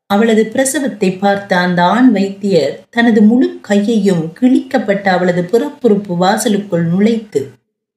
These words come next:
கர்ப்பைக்குள் இருந்த கழிவுகளை வாரி இறைத்துக் கொண்டிருந்தார். அவளோ சிறு முனகளுடன் குழந்தையை பார்த்து பூரித்துக் கொண்டிருந்தாள்.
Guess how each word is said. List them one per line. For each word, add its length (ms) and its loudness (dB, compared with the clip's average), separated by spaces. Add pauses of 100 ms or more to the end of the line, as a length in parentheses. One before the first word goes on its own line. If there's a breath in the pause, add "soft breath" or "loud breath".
(380)
கர்ப்பைக்குள் 680 0
இருந்த 360 2
கழிவுகளை 680 0
வாரி 480 0
இறைத்துக் 540 0
கொண்டிருந்தார். 800 -2 (840)
அவளோ 520 0 (140)
சிறு 240 0
முனகளுடன் 840 2 (160)
குழந்தையை 760 0
பார்த்து 360 -2
பூரித்துக் 580 -2
கொண்டிருந்தாள். 760 0